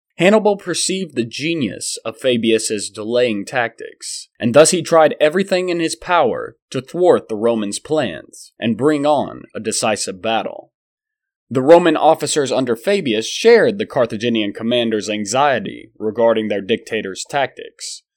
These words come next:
but for different reasons. As we remember from episode thirty-one, Roman warfare before this had nearly always centered on concentrated bursts of virtus,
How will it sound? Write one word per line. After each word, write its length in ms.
but 160
for 120
different 360
reasons. 760
As 180
we 80
remember 380
from 180
episode 500
thirty-one, 680
Roman 320
warfare 460
before 420
this 540
had 120
nearly 400
always 480
centered 600
on 160
concentrated 920
bursts 600
of 180
virtus, 840